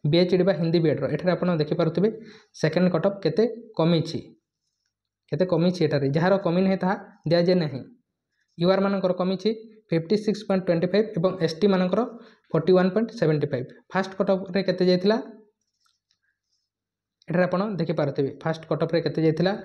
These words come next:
ହିନ୍ଦୀ ବିଏଡ୍ର ଫିଫ୍ଟି ସେଭେନ୍ ପଏଣ୍ଟ ସେଭେଣ୍ଟି ଫାଇଭ୍, ୟୁଆର୍ ମାନଙ୍କର, ଏସ୍ସି ମାନଙ୍କର ଫିଫ୍ଟି ଟୁ ପଏଣ୍ଟ ଫିଫ୍ଟି, ଏସ୍ଟି ମାନଙ୍କର ଫର୍ଟି ଟୁ ପଏଣ୍ଟ ଟ୍ୱେଣ୍ଟି ଫାଇଭ୍, ଏସ୍ସି ବିସି ମାନଙ୍କର ଫିଫ୍ଟି ସେଭେନ୍। ଯାହାର କମି ନାହିଁ ସେକେଣ୍ଡ ସିଲେକ୍ସନ୍ରେ ଏଠାରେ କଟ୍ଅଫ୍ ଦିଆଯାଏ ନାହିଁ। ତାପରେ ନେକ୍ସଟ ଦେଖିବା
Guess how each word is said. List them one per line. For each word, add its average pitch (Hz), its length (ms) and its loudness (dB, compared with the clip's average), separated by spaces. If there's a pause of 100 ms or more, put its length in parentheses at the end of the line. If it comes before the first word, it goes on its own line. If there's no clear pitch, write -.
(120)
ହିନ୍ଦୀ 160 160 4
ବିଏଡ୍ର 170 280 2 (380)
ଫିଫ୍ଟି 165 260 0
ସେଭେନ୍ 180 300 0
ପଏଣ୍ଟ 180 220 -2
ସେଭେଣ୍ଟି 165 360 0
ଫାଇଭ୍, 180 240 0 (920)
ୟୁଆର୍ 170 200 2
ମାନଙ୍କର, 175 360 0 (300)
ଏସ୍ସି 151 200 -2
ମାନଙ୍କର 185 340 2
ଫିଫ୍ଟି 175 280 -2
ଟୁ 175 140 0
ପଏଣ୍ଟ 175 220 0
ଫିଫ୍ଟି, 170 280 0 (300)
ଏସ୍ଟି 156 220 0
ମାନଙ୍କର 185 340 2
ଫର୍ଟି 180 300 -2
ଟୁ 180 140 2
ପଏଣ୍ଟ 175 220 0
ଟ୍ୱେଣ୍ଟି 170 420 -2
ଫାଇଭ୍, 175 240 0 (460)
ଏସ୍ସି 165 180 -2
ବିସି 185 200 0
ମାନଙ୍କର 175 340 -2
ଫିଫ୍ଟି 151 300 -2
ସେଭେନ୍। 123 300 -4 (640)
ଯାହାର 165 260 2
କମି 185 220 2
ନାହିଁ 208 140 2
ସେକେଣ୍ଡ 180 280 -2
ସିଲେକ୍ସନ୍ରେ 180 440 0 (300)
ଏଠାରେ 170 280 0
କଟ୍ଅଫ୍ 185 280 0 (240)
ଦିଆଯାଏ 156 280 2
ନାହିଁ। 135 200 -2 (880)
ତାପରେ 208 220 2
ନେକ୍ସଟ 220 240 2
ଦେଖିବା 208 240 0